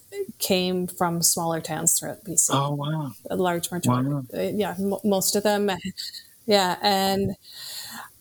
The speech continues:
Speaker 1: and, yeah, it's just different now. I think people from, uh, yeah, from the urban centers, and, and that's because of the growth in urban forestry, is what I see. That's, that's my theory,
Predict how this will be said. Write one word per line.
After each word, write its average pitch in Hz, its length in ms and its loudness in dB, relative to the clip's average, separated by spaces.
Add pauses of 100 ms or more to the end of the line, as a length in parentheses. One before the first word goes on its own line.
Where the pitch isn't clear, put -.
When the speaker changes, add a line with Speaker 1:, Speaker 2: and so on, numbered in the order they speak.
(120)
Speaker 1:
and, 190 540 4 (880)
yeah, 190 380 4
it's 180 280 2
just - 300 2
different 202 340 2
now. 170 240 2
I 170 80 2
think 185 380 -2
people 208 300 2
from, 180 640 0 (640)
uh, 175 320 -2 (1200)
yeah, 226 140 6
from - 260 2
the 214 100 4
urban 202 280 2
centers, 180 640 0 (200)
and, 196 240 2
and 202 400 2
that's 196 420 2
because 202 500 4
of 185 100 -2
the 170 80 2
growth 165 300 0
in 156 120 -4
urban 160 280 -2
forestry, - 680 -2 (140)
is 175 220 2
what 165 120 0
I 165 140 2
see. - 340 -2 (100)
That's, - 360 0
that's - 320 0
my 160 160 -6
theory, 160 400 -4